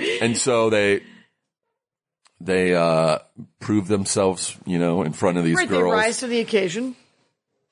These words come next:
Speaker 1: And then it cuts to later, the house is empty and the girls are there and they, you know.
Speaker 2: The place is trashed.
Speaker 1: Trashed. They make out
Speaker 2: But
Speaker 1: with
Speaker 2: did
Speaker 1: the girls.
Speaker 2: they make out with the Robert Downey Junior girls? Uh,
Speaker 1: Yeah. Oh,
Speaker 2: yeah.
Speaker 1: yeah. When the, when the mutants <laughs> show up in
Speaker 2: Yeah.
Speaker 1: the house,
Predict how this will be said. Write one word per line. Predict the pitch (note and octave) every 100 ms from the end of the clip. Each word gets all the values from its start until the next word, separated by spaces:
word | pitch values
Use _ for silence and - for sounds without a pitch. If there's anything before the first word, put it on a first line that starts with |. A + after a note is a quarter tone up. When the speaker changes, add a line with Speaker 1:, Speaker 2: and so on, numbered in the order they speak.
| _ _ _ -
Speaker 1:
And | F2+ F2
then | E2
it | E2
cuts | F#2+ -
to | - F#2+
later, | E2+ E2 F2
the | D#2
house | D2 E2 D#2+
is | E2+
empty | D#2+ D2+ D#2 D#2+
and | D#2
the | D#2+
girls | D#2 D#2+ D#2 D#2
are | E2 E2 - -
there | - D2+ D2+ D2+
and | D2 C#2+
they, | C#2+ D2 - -
you | D#2+ D2
know. | B1+ C2 C#3
Speaker 2:
The | G3+
place | - A#3+ -
is | G3
trashed. | - G3 D#3+ F3 - - - -
Speaker 1:
Trashed. | - - D2+ D2 C#2+ - - -
They | D#2+
make | D#2+ E2 E2
out | D#2
Speaker 2:
But | -
Speaker 1:
with |
Speaker 2:
did | B3
Speaker 1:
the |
girls. | D#2 D2+ D2+ D2+ D2+
Speaker 2:
they | A#3+
make | A#3 A#3+
out | B3
with | A3+
the | A3
Robert | G#3 G3
Downey | G#3 G3+ G3
Junior | F#3 G#3 A3
girls? | A#3 C4+ C#4 - - _ -
Uh, | - D3+
Speaker 1:
Yeah. | A#2 -
Oh, | D#3+
Speaker 2:
yeah. | D#3+
Speaker 1:
yeah. | D3
When | A#2+ B2 D3
the, | D3+ C#3+
when | C#3 C3+ B2+
the | B2+
mutants | A2+ A#2+ D#3+ D3+ A#2+
<laughs> | -
show | - G3+ C#3 A2
up | A2 -
in | G2
Speaker 2:
Yeah. | G2
Speaker 1:
the | F#2
house, | G2+ F#2+ D#2+ D#2